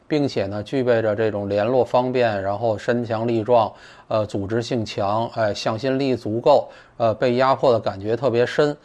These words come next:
呃，而且呢，共情度非常好。这样的话，容易产生这种聚集的效应，呃，就容易引发整个社会的动荡。这个呢，是我党现在已经看得非常明白了，所以呢，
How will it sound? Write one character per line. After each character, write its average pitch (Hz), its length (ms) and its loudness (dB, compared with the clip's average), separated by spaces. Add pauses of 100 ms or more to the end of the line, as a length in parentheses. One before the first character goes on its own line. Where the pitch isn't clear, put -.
(340)
呃， 113 180 2
而 120 160 2
且 117 160 0
呢， 104 120 0
共 143 240 0
情 113 220 -6
度 143 160 2
非 127 140 0
常 123 160 0
好。 - 240 -10 (480)
这 202 240 6
样 147 200 6
的 120 80 2
话， 117 220 4
容 110 180 0
易 135 260 0
产 101 260 -6
生 120 160 -2
这 127 80 0
种 98 180 -6
聚 139 180 -4
集 107 160 -4
的 127 140 -2
效 135 320 2
应， - 80 -12 (520)
呃， 113 220 2
就 120 300 2
容 107 240 -2
易 147 320 0
引 92 260 -6
发 147 460 2
整 98 260 -6
个 117 220 0
社 117 400 0
会 135 180 2
的 107 120 -2
动 117 260 -2
荡。 143 180 2 (180)
这 175 220 4
个 117 100 0
呢， 101 160 -6 (320)
是 113 480 0 (140)
我 131 160 2
党 98 340 -2
现 135 200 -4
在 131 180 0
已 98 80 -6
经 104 160 -8
看 123 240 -2
得 107 80 -6
非 143 160 -2
常 135 160 -2
明 107 240 -6
白 123 160 2
了， - 160 -4
所 147 220 0
以 135 100 0
呢， 101 160 -8